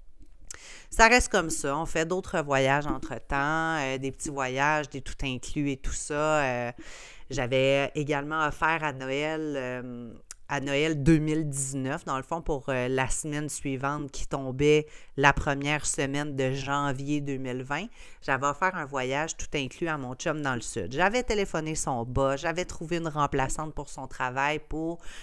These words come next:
qu'on soit capable de partir parce que lui également, il en avait énormément besoin. Donc, on part. Mon frère et sa blonde, à ce moment-là, également bookent le voyage. Eux autres arrivent deux jours avant nous, mais au moins, on passe cinq jours ensemble sur place là-bas pour fêter le Nouvel An et tout.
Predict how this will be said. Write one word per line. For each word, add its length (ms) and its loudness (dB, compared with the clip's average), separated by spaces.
qu'on 160 4
soit 240 4
capable 400 2
de 60 4
partir 440 -2
parce 160 -4
que 160 -2
lui 220 -2
également, 420 -2
il 140 -6
en 60 -8
avait 220 -4
énormément 520 -4
besoin. 380 -4
Donc, 320 8
on 160 10
part. 400 8
Mon 200 6
frère 360 4
et 80 4
sa 260 2
blonde, 480 -2
à 120 6
ce 120 4
moment-là, 500 4
également 480 4
bookent 300 2
le 100 2
voyage. 680 4
Eux 100 -4
autres 160 -2
arrivent 300 0
deux 180 8
jours 260 2
avant 320 2
nous, 160 -6
mais 220 -2
au 140 0
moins, 260 -2
on 80 4
passe 320 4
cinq 260 -2
jours 260 -2
ensemble 460 -4
sur 220 -8
place 380 -2
là-bas 320 -2
pour 240 -2
fêter 340 0
le 140 2
Nouvel 320 -4
An 40 -2
et 140 -6
tout. 200 -14